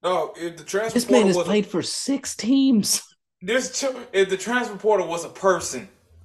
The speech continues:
Speaker 1: Now, if he would've gone to Georgia Southern, I think I would've taken him.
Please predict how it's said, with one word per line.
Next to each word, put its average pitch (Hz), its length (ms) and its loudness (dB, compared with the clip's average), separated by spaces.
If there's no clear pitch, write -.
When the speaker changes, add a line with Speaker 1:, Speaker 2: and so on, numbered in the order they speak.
Speaker 1:
Now, 226 220 6
if 220 120 4
he 311 80 4
would've 320 200 4
gone 220 180 6
to 180 40 -2
Georgia 196 240 2
Southern, 202 360 -2
I 196 120 2
think 196 260 -6
I 170 80 4
would've 180 180 -4
taken 135 260 -8
him. - 60 -20